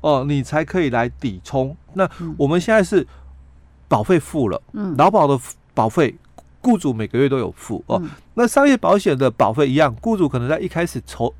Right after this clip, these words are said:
Speaker 1: 承保的时候
Speaker 2: 嗯。
Speaker 1: 可能就付了，
Speaker 2: 嗯。
Speaker 1: 但这个它只是符合我们法规里面的前段哦，由雇主支付费用。
Speaker 2: 嗯。
Speaker 1: 但是补偿哦，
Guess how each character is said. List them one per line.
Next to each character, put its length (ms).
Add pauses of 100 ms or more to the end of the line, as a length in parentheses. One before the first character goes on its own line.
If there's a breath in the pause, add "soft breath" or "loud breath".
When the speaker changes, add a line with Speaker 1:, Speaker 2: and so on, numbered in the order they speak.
(140)
Speaker 1:
承 260
保 200
的 100
时 140
候 100 (120)
Speaker 2:
嗯。 180
Speaker 1:
可 100
能 160
就 160
付 320
了， 160 (160)
Speaker 2:
嗯。 180
Speaker 1:
但 240 (320)
这 140
个 220 (840)
它 160
只 140
是 200
符 240
合 160
我 60
们 340
法 200
规 160
里 80
面 180
的 180 (240)
前 380
段 180
哦， 140 (240 loud breath)
由 240 (120)
雇 260
主 280 (140)
支 320
付 300
费 320
用。 200 (180)
Speaker 2:
嗯。 280 (380 loud breath)
Speaker 1:
但 120
是 120
补 280
偿 280
哦， 260